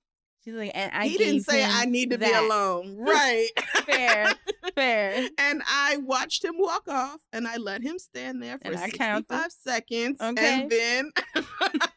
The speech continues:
Speaker 1: And
Speaker 2: I
Speaker 1: he
Speaker 2: was, I,
Speaker 1: clearly
Speaker 2: you
Speaker 1: was
Speaker 2: know,
Speaker 1: okay with it once she pulled
Speaker 2: I
Speaker 1: up, 'cause
Speaker 2: said,
Speaker 1: then they talked.
Speaker 2: right. It wasn't like, "Oh, no, like, I need a minute, like, go away."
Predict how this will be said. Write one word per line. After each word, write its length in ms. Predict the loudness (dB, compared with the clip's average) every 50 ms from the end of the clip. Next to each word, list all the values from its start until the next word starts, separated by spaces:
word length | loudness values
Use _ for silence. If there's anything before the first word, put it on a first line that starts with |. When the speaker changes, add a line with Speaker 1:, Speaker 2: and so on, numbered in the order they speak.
| -8 -8 -8 -8 -14 -12 -8 -10 -10 -10 -10 -20 _ -20 -20 -20 _ _ _ _ _ _ _ _ -20 -20 -18 -14 -10 -6 -4
Speaker 1:
And 80 | -2 0
Speaker 2:
I 80 | 2 4 4
Speaker 1:
he 60 | 4
Speaker 2:
was, 100 | 2 2 -2
I, 20 | 0
Speaker 1:
clearly 320 | 2 2 4 4 4 4
Speaker 2:
you 60 | 4
Speaker 1:
was 140 | 2 2 2
Speaker 2:
know, 60 | 0 -2
Speaker 1:
okay 260 | -2 0 0 0 0
with 140 | 0 0 0
it 220 | 0 -2 -4 -6 _ _ _ -10
once 320 | -6 -6 -4 -4 -6 -8
she 140 | -12 -16 -16
pulled 300 | -12 -10 -8 -6 -4 -2
Speaker 2:
I 80 | 0
Speaker 1:
up, 140 | 0 0 0
'cause 80 | -2 -2
Speaker 2:
said, 160 | -2 -2 -2
Speaker 1:
then 120 | -4 -6 -6
they 120 | -8 -8 -8
talked. 320 | -6 -6 -4 -4 -2 -2
Speaker 2:
right. 600 | 0 0 2 2 0 0 -2 -2 -2 -2 -4 -6 -10 _ _ _ -2
It 120 | -2 0 0
wasn't 320 | 0 -2 -2 -4 -6 -6
like, 360 | -4 -4 -2 -2 -2 -4 -6 -10 -12
"Oh, 80 | -10 -8
no, 280 | -4 -4 -2 -2 -2
like, 200 | -2 -4 -4 -4
I 80 | -6 -6
need 200 | -6 -4 -6 -6
a 60 | -6
minute, 340 | -6 -8 -10 -10 -12 -12 -14
like, 220 | -14 -14 -14 -14
go 220 | _ -12 -12 -10 -10
away." 500 | -12 -12 -12 -10 -10 -10 -12 -14 -18